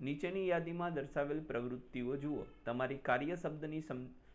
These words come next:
સમજને આધારે વિચારો કે તેમાં કાર્ય થઈ રહ્યું છે કે નહીં. સમૂહમાં એક, તળાવમાં તરી રહી છે. સુમા? તો હા ભાઈ,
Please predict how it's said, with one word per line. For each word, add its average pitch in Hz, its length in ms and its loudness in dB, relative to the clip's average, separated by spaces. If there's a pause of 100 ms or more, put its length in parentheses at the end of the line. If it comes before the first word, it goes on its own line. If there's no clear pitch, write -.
(140)
સમજને 127 560 -2
આધારે 131 420 2
વિચારો 139 460 0
કે 139 140 -4
તેમાં 135 400 -4
કાર્ય 110 340 0
થઈ 135 260 -2
રહ્યું 110 360 0
છે 87 160 -8
કે - 240 -6 (460)
નહીં. 104 280 -4 (360)
સમૂહમાં 175 720 2
એક, 165 300 4 (600)
તળાવમાં 147 720 8
તરી 175 240 2
રહી 101 240 -2
છે. - 160 -12 (520)
સુમા? 147 360 0 (920)
તો 135 100 4
હા 156 180 8
ભાઈ, 120 220 4